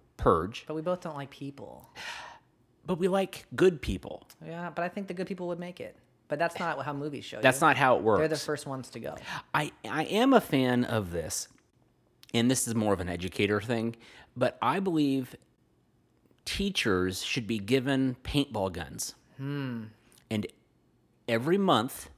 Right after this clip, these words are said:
Speaker 1: you're given a series of colored paintballs. Red might be for defiance. Blue might be for tardies.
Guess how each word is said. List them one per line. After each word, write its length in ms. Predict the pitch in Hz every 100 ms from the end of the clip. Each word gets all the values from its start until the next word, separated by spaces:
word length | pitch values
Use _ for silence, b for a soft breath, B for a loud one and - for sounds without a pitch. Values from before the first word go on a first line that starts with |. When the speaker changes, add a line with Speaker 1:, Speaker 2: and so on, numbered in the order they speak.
| b b b b b
Speaker 1:
you're 240 | 107 135
given 280 | 147 143 139
a 60 |
series 420 | 127 - 117 120 104
of 180 | -
colored 420 | - 151 143 135 -
paintballs. 640 | 113 - 82 - - - _ _ b b b b b b b -
Red 480 | 87 98 117 123
might 300 | 117 113 110
be 480 | 101 110 107 107 - _ -
for 160 | - 104
defiance. 800 | 98 92 85 78 - - - - b b -
Blue 440 | 90 98 107 110
might 220 | 104 101
be 100 | 101
for 160 | 92 92
tardies. 760 | - 95 85 82 82 87 -